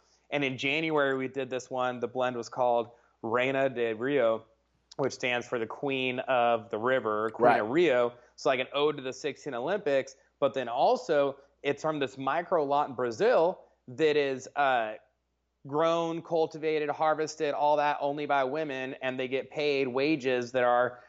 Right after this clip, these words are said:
Speaker 1: something like eighty-five percent higher than the, the average for that area. You
Speaker 2: That's
Speaker 1: know?
Speaker 2: so
Speaker 1: And so
Speaker 2: dope.
Speaker 1: it's that type of thing. Like, we couldn't do that. Like, we couldn't, we wouldn't release that coffee just as to have around all the time, right?
Speaker 2: Right.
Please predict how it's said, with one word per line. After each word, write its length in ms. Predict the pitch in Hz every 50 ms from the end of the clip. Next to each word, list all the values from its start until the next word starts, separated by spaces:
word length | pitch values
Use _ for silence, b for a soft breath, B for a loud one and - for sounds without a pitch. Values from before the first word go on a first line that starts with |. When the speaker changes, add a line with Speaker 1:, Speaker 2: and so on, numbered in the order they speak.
| b b
Speaker 1:
something 220 | - - 127 127 120
like 160 | 120 120 - -
eighty-five 480 | 139 139 139 143 139 - 139 135 131
percent 480 | - 139 - - 143 135 135 135 135 -
higher 440 | - - 147 139 139 139 135 135 127
than 160 | 131 131 131
the, 280 | 127 123 123 120 117 -
the 120 | 127 127 123
average 380 | 123 131 131 127 123 127 120
for 120 | - - 127
that 160 | 120 120 -
area. 420 | 127 123 120 120 107 80 64 - - _ _ _ _ - _
You 100 | - 120
Speaker 2:
That's 60 | 107 120 123
Speaker 1:
know? 60 | 127
Speaker 2:
so 400 | - - - - 135 123 113 113
Speaker 1:
And 120 | 139 143 143
so 120 | 120 120 123
Speaker 2:
dope. 200 | 127 123 113 -
Speaker 1:
it's 200 | - - - _ _ _ _ _ _ _ _ -
that 280 | 151 127 160 151 165 -
type 220 | - 175 156 143
of 100 | 151 -
thing. 180 | - 165 156 151
Like, 200 | 147 139 123 131
we 100 | 165 160
couldn't 320 | - 196 180 151 135 131
do 180 | 139 180 214 220
that. 280 | 175 156 151 151 139 139
Like, 160 | 139 131 127
we 140 | 175 196 185
couldn't, 440 | - 226 220 196 208 214 208 196 - - _ _ _ -
we 100 | 170 170
wouldn't 200 | 202 226 220 202
release 300 | 185 165 170 165 165 165
that 180 | 165 156 151
coffee 420 | - 160 151 147 143 - 151 147 131
just 360 | 110 107 143 135 131 - - -
as 600 | 120 131 131 127 127 127 123 117 110 - - - _ _ -
to 80 | 151
have 260 | 139 - 143 135 131 123
around 200 | 127 127 127 120
all 120 | 120 117
the 80 | 98 -
time, 360 | - - 147 131 110 82 - 107
right? 120 | 113 143
Speaker 2:
Right. 240 | 147 120 101 -